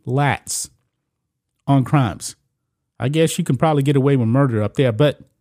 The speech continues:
that's just my thoughts on this. What do you guys think of this?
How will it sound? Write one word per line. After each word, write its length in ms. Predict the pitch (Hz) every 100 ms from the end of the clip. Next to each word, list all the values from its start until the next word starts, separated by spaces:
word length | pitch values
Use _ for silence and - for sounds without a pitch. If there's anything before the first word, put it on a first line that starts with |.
| _ _ _ _ _ _
that's 260 | 104 170 -
just 220 | 180 -
my 160 | 170 156
thoughts 360 | 170 147 -
on 140 | 151 143
this. 260 | 139 131
What 200 | 98 139
do 60 | 185
you 120 | 147
guys 400 | 120 113 101 -
think 200 | - 104
of 100 | 95
this? 400 | 135 202 - -